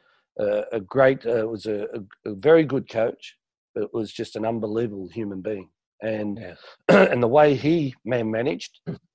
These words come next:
Speaker 1: it really left a lot of detail with me, and that's w-, the type of manager that I have learnt the most out of, because it doesn't hurt to send a text to a player who's playing overseas and say, "Well done."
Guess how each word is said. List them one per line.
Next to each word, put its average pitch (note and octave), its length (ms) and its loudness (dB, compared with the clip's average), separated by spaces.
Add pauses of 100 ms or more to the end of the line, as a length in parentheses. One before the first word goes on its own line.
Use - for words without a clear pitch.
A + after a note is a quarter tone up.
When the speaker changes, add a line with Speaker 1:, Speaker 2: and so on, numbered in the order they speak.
(960)
Speaker 1:
it C3+ 200 4
really C3+ 380 6
left A#2+ 280 0
a A2 40 -2
lot G#2+ 240 -2 (100)
of F2 140 -8
detail G#2+ 420 -4
with F2+ 80 -6
me, G#2 440 -6
and G2+ 120 -8
that's - 600 -10
w-, G#2+ 240 -12
the G2+ 280 -4
type A#2 260 0
of F#2+ 60 -10
manager G#2 420 -8
that F#2+ 160 -8
I F#2 240 -12 (760)
have A2 140 -4
learnt A2+ 240 0
the G2 80 -8
most G#2 340 -8
out A2 160 -2
of, F#2+ 220 -8
because A2+ 500 -8 (800)
it D3+ 160 -2
doesn't E3+ 300 4
hurt C#3+ 300 2 (120)
to G#2+ 100 -14
send A#2 240 -6
a G2+ 60 -6
text - 460 -10
to F#2+ 160 -8
a F#2 40 -14
player G2 420 -10 (140)
who's G2+ 120 -14
playing G#2 280 -8
overseas G2 640 -10 (340)
and G2+ 100 -14
say, G#2 200 -6
"Well G2 240 -6
done." F#2+ 240 -10